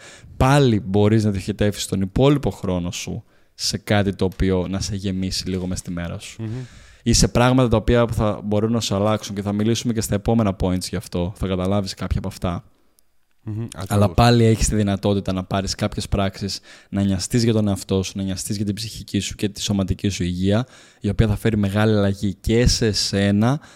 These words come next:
Speaker 1: αλλά και στους γύρω σου.
Speaker 2: Μμμ, μμμ.
Speaker 1: Γιατί μαζί με σένα υποφέρουν και γύρω σου.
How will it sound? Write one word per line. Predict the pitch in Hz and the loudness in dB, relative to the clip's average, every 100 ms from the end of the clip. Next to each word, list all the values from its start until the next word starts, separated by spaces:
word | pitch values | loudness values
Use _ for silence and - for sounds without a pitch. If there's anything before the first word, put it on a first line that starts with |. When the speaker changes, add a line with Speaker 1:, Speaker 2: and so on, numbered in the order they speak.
| - | -18
Speaker 1:
αλλά | - 101 98 | -6 -2 -2
και | 104 | -4
στους | - 104 | -6 -6
γύρω | 95 98 101 87 | -2 0 0 -2
σου. | - 101 - - | -8 -16 -20 -16
Speaker 2:
Μμμ, | 110 104 113 110 _ | -12 -10 -10 -14 _
μμμ. | 101 95 110 | -14 -10 -6
Speaker 1:
Γιατί | 98 | 0
μαζί | 117 110 123 | 2 4 4
με | 120 | 2
σένα | - 143 | 2 2
υποφέρουν | 117 107 135 123 110 | 2 0 0 2 0
και | 98 | 0
γύρω | 98 107 85 | 0 0 -2
σου. | - | -8